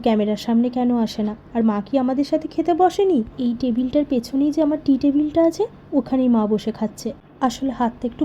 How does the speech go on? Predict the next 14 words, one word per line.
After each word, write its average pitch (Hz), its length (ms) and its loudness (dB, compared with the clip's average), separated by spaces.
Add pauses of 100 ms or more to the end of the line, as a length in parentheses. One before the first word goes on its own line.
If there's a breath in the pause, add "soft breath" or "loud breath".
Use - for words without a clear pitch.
বাঁধা 208 240 0 (100)
আছে 277 140 -4 (100)
তো, 349 60 0 (280)
তাই 233 220 2
একটু 233 200 -6
ক্যামেরার 208 380 -2
সামনে 214 280 0
আসতে 202 280 -8
লজ্জা 196 340 -4
পায়। 190 140 -4 (360 loud breath)
ওটা 226 240 2
ঠিক 226 220 0
হয়ে 240 180 4
গেলে 294 140 4